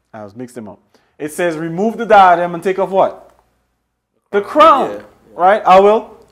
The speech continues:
Speaker 1: overturn, overturn, overturn," right?
Speaker 2: Yes.
Speaker 1: And Jeremiah says,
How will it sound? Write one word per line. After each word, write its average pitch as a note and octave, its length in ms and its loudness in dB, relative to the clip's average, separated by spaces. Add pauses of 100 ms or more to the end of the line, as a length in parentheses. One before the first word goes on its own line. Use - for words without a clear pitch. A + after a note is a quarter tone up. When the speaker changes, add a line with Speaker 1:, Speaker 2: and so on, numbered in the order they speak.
(240)
Speaker 1:
overturn, G#3+ 760 0 (220)
overturn, G3+ 680 -2 (260)
overturn," G3 560 -2
right? E3 360 -4
Speaker 2:
Yes. A2 300 -20
Speaker 1:
And C#3+ 100 -8
Jeremiah G#3+ 440 2
says, F#3+ 420 -4